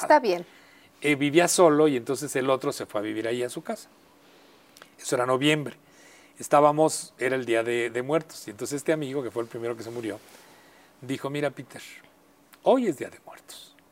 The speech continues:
Speaker 2: Yo ya traigo puesto el disfraz". Así tomaban las cosas de una situación que era ya de inminente muerte. Te estoy hablando que eso era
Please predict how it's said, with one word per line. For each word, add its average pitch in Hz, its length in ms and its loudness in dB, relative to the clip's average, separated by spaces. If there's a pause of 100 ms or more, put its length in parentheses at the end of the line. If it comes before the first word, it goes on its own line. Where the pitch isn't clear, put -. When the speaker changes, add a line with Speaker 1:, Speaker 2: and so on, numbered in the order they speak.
(320)
Speaker 2:
Yo 247 100 2
ya 233 120 4
traigo 214 240 2
puesto 208 220 -2
el 196 60 -2
disfraz". 247 480 -8 (1040)
Así 147 280 0
tomaban 190 460 0
las - 180 -6
cosas 139 560 -4 (800)
de 123 120 4
una 156 160 2
situación 127 440 -6
que 127 120 -4
era 143 200 -2 (800)
ya 139 200 4
de 190 80 -2
inminente 120 520 -8
muerte. 180 320 -6
Te - 80 -20
estoy 143 160 -6
hablando 147 240 -2
que 240 60 -2
eso 254 80 2
era 302 60 4